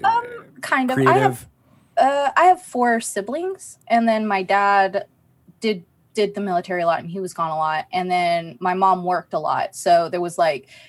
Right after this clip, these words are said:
Speaker 2: we couldn't go with him 'cause the military only allows a certain am-, amount of dependents.
Speaker 1: Mm-hmm.
Speaker 2: So he went to, like, Korea and stuff.
Speaker 1: Oh, wow.
Speaker 2: And, you know, so he would be gone for a few years. And then our aunt came to live with us when I was, uh,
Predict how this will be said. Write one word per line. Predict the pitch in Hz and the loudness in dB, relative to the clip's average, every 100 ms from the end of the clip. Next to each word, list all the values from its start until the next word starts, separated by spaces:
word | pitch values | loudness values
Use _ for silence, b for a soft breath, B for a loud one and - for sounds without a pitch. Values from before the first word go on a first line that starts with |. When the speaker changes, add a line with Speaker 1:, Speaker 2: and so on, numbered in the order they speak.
| B | B
Speaker 2:
we | 208 247 | 0 0
couldn't | 247 220 - | 0 -6 0
go | 202 | 2
with | 190 202 | 2 0
him | 196 160 | -4 -6
'cause | - 190 175 | -4 -4 -4
the | - | -6
military | 190 180 180 185 175 | -2 -2 -2 -4 -4
only | 151 175 170 | -4 -4 -6
allows | 160 160 165 160 156 160 - _ | -4 0 2 2 -2 -8 -16 _
a | 185 | -8
certain | - 190 180 | -6 -6 -4
am-, | 180 175 | -6 -8
amount | 190 180 | -8 -6
of | 165 135 | -8 -12
dependents. | 180 180 196 285 277 - | -10 -8 -6 -6 -8 -8
Speaker 1:
Mm-hmm. | 123 104 95 90 | -4 -2 -2 -6
Speaker 2:
So | - 196 | -10 -6
he | 220 | -6
went | 208 127 | -6 -6
to, | |
like, | 151 147 | -8 -8
Korea | - 147 226 240 220 220 | -12 -8 0 4 6 4
and | 214 | 2
stuff. | 220 220 208 202 101 | -2 0 2 2 2
Speaker 1:
Oh, | 90 | 0
wow. | 95 | -4
Speaker 2:
And, | 87 143 - _ | -6 -14 -20 _
you | 175 | -6
know, | 160 | -6
so | 165 196 | -4 -4
he | 190 294 | -2 -4
would | 247 | -4
be | 180 | -2
gone | 180 180 190 | 2 2 0
for | - 156 - - | -8 -10 -10 -14
a | |
few | - - 170 | -16 -8 -8
years. | 160 156 156 - B B B B | -6 -8 -10 -14 B B B B
And | 202 214 | 0 2
then | 220 220 214 | 2 2 0
our | 185 | 2
aunt | - 226 - | 4 2 0
came | 254 240 | -2 -2
to | 247 233 | -2 -4
live | 175 | -4
with | 170 170 | -4 -2
us | 170 160 - - - | 0 0 -4 -16 -8
when | 175 170 170 - | -6 -4 -8 -6
I | 170 165 | -2 -2
was, | 170 170 165 170 - - | -2 -6 -8 -12 -12 -6
uh, | 165 160 | -2 -2